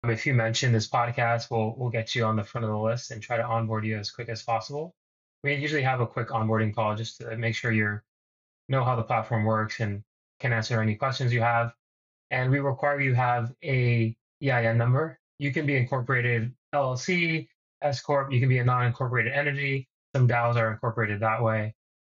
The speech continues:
As long as you have a U S E I N number, we can onboard you. So we will ask for your E I N number, we ask for an address for the business, and then we ask some information about the person who's signing up, like their date of birth and their name and email.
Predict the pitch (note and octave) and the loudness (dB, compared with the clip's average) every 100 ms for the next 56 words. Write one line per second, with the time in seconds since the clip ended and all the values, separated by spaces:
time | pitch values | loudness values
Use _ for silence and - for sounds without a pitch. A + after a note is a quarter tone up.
0 | B2+ B2+ C#3+ D3 C3+ A#2+ B2 A#2 A#2 A2+ | 2 4 4 2 2 2 2 2 2 2
1 | A2+ - - - B2 A#2+ C3+ C3 B2+ B2 | 0 -4 -16 -6 -2 0 0 0 2 2
2 | A2+ A2 B2 A#2+ A#2 A#2+ A#2 A2 A2+ A2 | 0 0 -2 -4 -2 0 0 2 0 0
3 | A2+ _ _ _ _ _ B2+ A2+ A#2 B2 | -6 _ _ _ _ _ 0 2 4 4
4 | B2 A#2+ A#2+ B2 A#2 C3+ D3+ E3 D#3+ D#3 | 4 2 0 -2 -2 0 0 0 0 0
5 | D3+ C#3 A#2+ A2 A2 - A#2+ A2+ A2 G#2+ | 0 2 2 0 -2 -4 2 2 2 -2
6 | - - B2 A#2+ B2 B2 B2 - A2 A2 | -4 -2 0 2 2 0 -2 -4 -2 -2
7 | D3 C#3+ C#3 B2+ - _ _ _ _ B2+ | 0 0 0 -2 -8 _ _ _ _ 2
8 | A#2+ A2+ A2+ B2 - C3 B2 A#2 - - | 4 4 4 0 -2 0 2 2 -2 -4
9 | C#3 C3 B2 B2+ A2+ B2 A2+ A2 A#2 A2+ | -2 0 2 2 0 0 -2 -2 -2 -2
10 | - G#2+ - A2+ G#2+ G#2 G#2 A#2+ A2+ A#2 | 0 -4 -4 -4 -2 -2 -2 -4 -6 -8
11 | A#2+ B2 - _ _ A#2+ A2 G#2+ G#2 G2+ | -12 -12 -18 _ _ -2 0 0 -2 -4
12 | - _ _ _ _ - C3 A#2 A2+ A2+ | -14 _ _ _ _ 0 4 6 6 4
13 | A2 B2 D3+ C#3+ B2+ B2 | 4 0 0 2 2 0